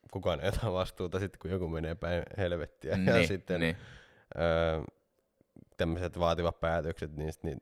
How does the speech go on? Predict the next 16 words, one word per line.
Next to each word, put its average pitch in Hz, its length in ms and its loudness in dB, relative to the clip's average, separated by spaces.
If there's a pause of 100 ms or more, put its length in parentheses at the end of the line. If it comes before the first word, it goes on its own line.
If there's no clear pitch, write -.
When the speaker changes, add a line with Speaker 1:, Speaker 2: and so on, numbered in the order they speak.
Speaker 1:
niissä 80 280 -8
menee 78 180 -2
varmasti 76 460 -6
tuhottomasti 80 540 -6
aikaa, 76 400 -4
kun 78 140 -12
kymmenen 71 360 -6
ihmistä 82 260 -10
päättää 64 360 -8
versus - 340 -8
yksi - 200 -8
vaan 55 180 -8
tekee - 340 -10
sen 60 200 -10
päätöksen. 64 540 -10 (120)
Speaker 2:
Mm, 95 300 -4